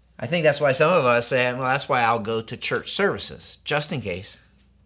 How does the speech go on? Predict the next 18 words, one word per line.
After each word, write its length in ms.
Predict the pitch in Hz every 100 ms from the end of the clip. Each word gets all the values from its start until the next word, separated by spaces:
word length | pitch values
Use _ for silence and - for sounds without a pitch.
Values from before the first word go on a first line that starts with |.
| _ _ _ _ _ _ _ _ _ _ _ _
That's 200 | - -
why 140 | 185 160
I'll 200 | 151 147
wear 260 | 156 156
this 200 | 147 143
piece 280 | - 147 -
of 100 | 131
jewelry 680 | 139 175 120 101 104 123 - _ _ _ -
that 140 | 123
has 180 | 127 120
a 40 |
religious 420 | 120 123 131 117 -
significance, 720 | 143 123 143 131 104 101 -
just 260 | 262 254
in 100 | 226
case," 360 | 208 180 101 - _ _ _ _
<laughs> 80 | - 110 -
right? 280 | 120 127